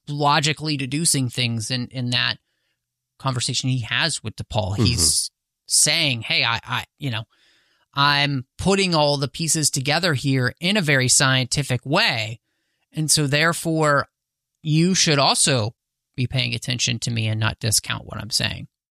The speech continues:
Speaker 2: Right. And yeah, listen to people who have known someone for years and years and actually know that person instead of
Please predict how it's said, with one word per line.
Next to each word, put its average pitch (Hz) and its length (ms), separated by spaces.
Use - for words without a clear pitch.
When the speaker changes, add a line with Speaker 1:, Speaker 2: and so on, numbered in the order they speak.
Speaker 2:
Right. 85 320
And 92 520
yeah, 107 380
listen 147 300
to 147 60
people 139 320
who 113 160
have 101 220
known 104 280
someone 90 440
for 92 200
years 92 420
and 87 160
years 87 400
and 101 140
actually 95 360
know 90 220
that 87 180
person 82 460
instead 98 560
of 87 400